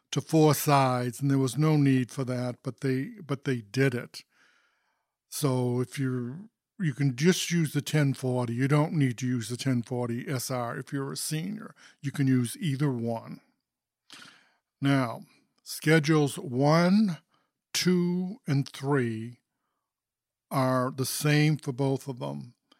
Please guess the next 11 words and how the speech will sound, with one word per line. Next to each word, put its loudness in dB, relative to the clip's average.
And 4
they 0
do 2
have 4
the 0
larger 2
print, -2
which -6
is -6
nice. -8
But 2